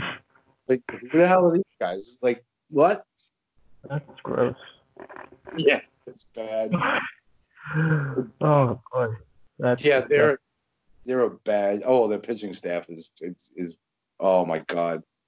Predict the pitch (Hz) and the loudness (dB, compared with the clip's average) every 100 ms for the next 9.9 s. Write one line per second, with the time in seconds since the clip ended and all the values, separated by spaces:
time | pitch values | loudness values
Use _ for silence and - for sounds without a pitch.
0 | _ _ _ _ _ - 131 - 151 95 | _ _ _ _ _ 4 4 2 0 0
1 | 95 117 113 104 - - 175 226 226 - | 0 -4 -6 -8 -4 2 4 4 2 -4
2 | _ _ - 180 175 170 170 202 208 170 | _ _ 0 2 2 2 4 4 2 0
3 | 180 185 156 139 135 143 123 113 113 - | -2 -2 -4 -2 -4 -4 -2 -2 -4 -6
4 | 131 113 107 107 110 104 101 110 95 _ | -6 -6 -6 -4 -4 -4 -6 -8 -8 _
5 | _ _ _ _ - - - - - _ | _ _ _ _ -20 -20 -20 -20 -20 _
6 | _ 143 185 202 175 - 180 180 202 165 | _ 2 2 0 -2 -6 -2 -2 -4 -6
7 | 156 165 180 131 101 139 127 123 131 165 | -4 -2 -2 -4 -6 -6 -4 -4 -2 -2
8 | 165 _ _ _ _ _ _ - - - | -4 _ _ _ _ _ _ -20 -20 -20
9 | _ _ _ - 127 127 131 127 131 | _ _ _ 0 2 4 6 6 4